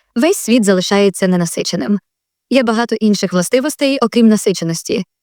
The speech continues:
і ви можете переглянути документацію в інтернеті, щоб дізнатися більше про них. Або наведіть курсор на властивість, щоб отримати коротке пояснення. Дуже корисна властивість об'ємів постобробки полягає в тому, що ви можете створювати та додавати матеріали до них.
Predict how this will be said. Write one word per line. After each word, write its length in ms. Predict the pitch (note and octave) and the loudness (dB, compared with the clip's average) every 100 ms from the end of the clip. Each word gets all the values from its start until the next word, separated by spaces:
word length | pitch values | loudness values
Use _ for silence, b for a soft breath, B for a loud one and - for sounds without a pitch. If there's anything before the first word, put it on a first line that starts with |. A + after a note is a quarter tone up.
| _ | _
і 120 | B3 | 2
ви 80 | G#3+ | 4
можете 300 | G#3 G3+ G3 | 4 2 0
переглянути 520 | F#3+ F#3 F#3 G3+ G#3 | 0 2 2 2 2
документацію 680 | F3 F3 F3 E3 F#3 - F#3 | 0 0 0 0 -2 0 2
в 20 | |
інтернеті, 600 | E3+ E3+ E3 F3 A3 C4+ - | 2 0 0 0 0 -2 -4
щоб 180 | - G#3+ | -2 0
дізнатися 440 | F3+ G3 G#3 F#3+ | 2 0 -2 -2
більше 280 | F3+ E3+ E3+ | 0 0 -2
про 120 | E3 | -2
них. 280 | D#3 E3 - _ _ _ _ _ _ | 0 -2 -6 _ _ _ _ _ _
Або 200 | A3+ G#3+ | 0 2
наведіть 340 | G#3 G3 G3+ | 4 2 0
курсор 380 | - F#3 - F#3 | -2 -4 -2 -2
на 80 | F3+ | 0
властивість, 580 | F3+ E3+ C4 C#4+ D4+ - | -2 -2 -2 -2 -4 -8
щоб 200 | - A3 | -4 0
отримати 360 | G3+ A#3 A#3 G#3+ | 2 2 2 0
коротке 360 | F#3+ F3+ - | 0 0 0
пояснення. 600 | F3+ E3 D#3+ - F#3 G#3 F3 _ _ _ _ _ _ _ | -2 -2 -2 -4 -4 -4 -8 _ _ _ _ _ _ _
Дуже 300 | G#3 A#3 B3+ | 2 4 4
корисна 380 | B3+ G#3 A3 G3+ | 2 2 2 0
властивість 480 | F3+ E3+ G3 F#3+ - | -2 0 0 0 -2
об'ємів 360 | E3+ F3+ F3+ E3 | 0 2 0 -2
постобробки 720 | F3 - E3+ G3 B3+ C#4 C#4+ B B | -4 -2 0 0 2 0 -2 B B
полягає 340 | C4 B3+ D4 C4+ | 0 2 2 0
в 40 | |
тому, 260 | C4 C#4+ D#4 | 0 -2 -2
що 160 | - | -2
ви 60 | G#3+ | 0
можете 340 | A#3 C4 G3 | 0 2 0
створювати 500 | - F#3 G#3+ A3 A3+ | 0 2 4 4 2
та 140 | A3+ B3+ | 2 2
додавати 400 | A3+ G3+ F3+ F3+ | 2 0 0 0
матеріали 480 | E3+ F3 E3 D#3+ | 2 2 2 0
до 100 | D#3+ | 0
них. 300 | D#3+ D#3 - | -2 -4 -10